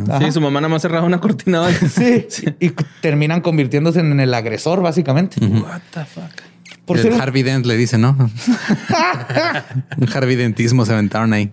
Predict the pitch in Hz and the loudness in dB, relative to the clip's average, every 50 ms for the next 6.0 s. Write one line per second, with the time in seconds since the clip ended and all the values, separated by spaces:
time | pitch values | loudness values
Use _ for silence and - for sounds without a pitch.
0 | - - - - - 123 110 107 107 107 104 110 107 107 110 120 123 117 123 107 | -8 -8 -8 -4 0 0 2 2 2 2 2 2 2 2 2 0 0 0 0 0
1 | 110 110 113 - 120 113 113 113 104 101 98 - 104 95 - 110 117 113 107 - | 0 0 0 -2 -4 -2 -2 -2 -2 -2 -2 -2 -4 -2 0 0 -2 -2 0 -2
2 | 98 95 95 95 101 - - - - - - - - 147 - 95 85 101 92 - | -4 -4 -4 -6 -8 -10 -14 -20 -20 -20 -20 -18 -16 -16 -14 -14 -14 -14 -16 -18
3 | 320 330 349 _ - - 311 - _ _ - - - 294 175 - - - - _ | -20 -20 -20 _ -20 -20 -20 -20 _ _ -16 -8 -6 -6 -6 -6 -10 -20 -14 _
4 | - 196 180 151 - - - - 202 190 - 220 220 247 285 277 - - 247 233 | 0 0 0 0 -2 -8 -4 0 0 2 2 2 2 2 0 0 0 0 0 2
5 | 233 240 240 - 240 202 - - 220 208 208 220 214 190 170 131 135 165 165 - | 0 -2 -2 -2 -4 -4 -2 -2 -4 -2 0 0 0 0 0 0 0 -2 -4 -8